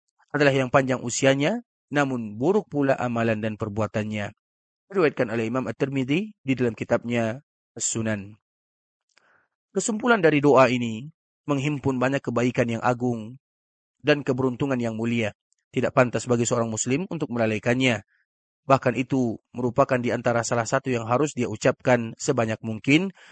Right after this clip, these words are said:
sebagaimana yang disebutkan oleh Imam Al-Qurtubi rahimahullahu ta'ala. Doa ini sangatlah agung. Ia telah menghimpun kebaikan dunia dan akhirat. Karenanya sepantasnya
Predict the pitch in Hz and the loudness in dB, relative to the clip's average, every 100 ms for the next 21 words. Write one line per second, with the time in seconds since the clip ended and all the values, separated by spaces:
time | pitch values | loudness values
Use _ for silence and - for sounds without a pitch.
0 | - - 175 135 123 131 113 - 135 - | -14 -8 -4 -2 0 -2 -2 -4 -4 0
1 | 120 117 113 117 135 117 120 - _ _ | 0 -2 -2 0 0 0 -6 -14 _ _
2 | _ _ _ _ _ _ _ _ _ _ | _ _ _ _ _ _ _ _ _ _
3 | _ _ 139 131 165 - 131 123 117 127 | _ _ 0 2 0 0 2 2 0 -2
4 | 123 120 120 120 113 120 113 123 113 104 | -2 -2 0 0 2 4 6 6 4 0
5 | _ _ 135 120 127 120 127 120 117 120 | _ _ 2 2 2 0 0 2 2 2
6 | 127 131 110 104 _ _ _ - 175 160 | 2 0 -2 -12 _ _ _ -4 -2 2
7 | 135 120 127 131 127 123 123 127 120 127 | 0 0 -6 -6 -4 -2 0 0 0 0
8 | 131 120 117 113 - 123 120 _ _ _ | 0 -2 -2 -4 0 2 2 _ _ _
9 | _ - 127 127 131 117 - 117 113 131 | _ -6 -4 -2 -2 -4 -2 -2 0 -2
10 | - 131 110 - | 0 -2 -2 -6